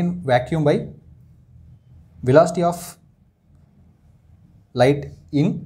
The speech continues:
a specified medium. So when we consider the ratio of light in vacuum with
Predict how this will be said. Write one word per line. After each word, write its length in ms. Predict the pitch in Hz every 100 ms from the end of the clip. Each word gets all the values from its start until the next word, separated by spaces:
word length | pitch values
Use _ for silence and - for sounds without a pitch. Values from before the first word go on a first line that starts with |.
| -
a 40 | 160
specified 400 | 143 139 175 175
medium. 220 | 127 107 101 -
So 40 | 190
when 100 | 190 180
we 40 | 180
consider 260 | 175 202 180
the 60 | 151
ratio 240 | 139 - 202 - 127
of 60 | 147 - - _ _ 131
light 180 | 131 151 - -
in 60 | 139 117
vacuum 300 | 127 139 196 262
with 100 | -